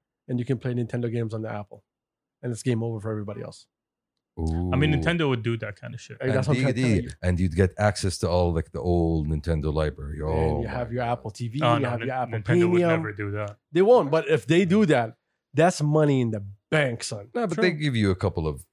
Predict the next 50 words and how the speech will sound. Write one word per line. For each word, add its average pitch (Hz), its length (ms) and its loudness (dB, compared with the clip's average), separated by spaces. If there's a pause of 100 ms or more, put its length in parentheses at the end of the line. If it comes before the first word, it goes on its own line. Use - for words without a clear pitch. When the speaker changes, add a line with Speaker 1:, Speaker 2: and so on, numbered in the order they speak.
(140)
Speaker 3:
like, - 220 -8
they 113 100 0
threw 101 220 -2
you 80 120 0
a 76 40 -4
Mario 73 320 -4
Kart 71 280 -8
and 71 140 -10
a 73 60 -6
Zelda. 71 300 -14 (200)
Speaker 1:
Yeah. 254 140 -6 (800)
Speaker 2:
Um, 113 800 2
I 120 100 0
mean, 120 280 0
Speaker 1:
They 226 100 2
give 247 40 2
you 294 60 4
Speaker 2:
have 254 80 2
Speaker 1:
the 202 60 8
Speaker 2:
you - 40 -8
Speaker 1:
classics. 196 460 2
Speaker 3:
Yeah. 92 200 -2 (280)
Speaker 2:
Yeah, 139 220 0
have 123 140 0
you 123 80 0
Speaker 1:
Something's 220 240 4
Speaker 2:
seen 175 60 2
Speaker 1:
already 180 180 4
Speaker 2:
the, 165 80 6
Speaker 1:
out. 117 160 0
Speaker 2:
the 123 120 -2
little 127 420 0
tiny 123 540 0
consoles 131 460 -4
that 143 80 -6
have 139 100 -10
been, 151 440 -6 (140)
like, 127 180 -6 (360)
coming 135 220 0
Speaker 3:
Releasing? 107 180 0
Speaker 2:
out 185 60 2
with? 202 220 -6
Yeah. 151 120 -4
Speaker 3:
Like, - 200 4
ooh, 175 220 6
I 107 80 6
saw 143 220 2
this. 143 180 -2
Yeah, 117 300 2
no, 78 320 -2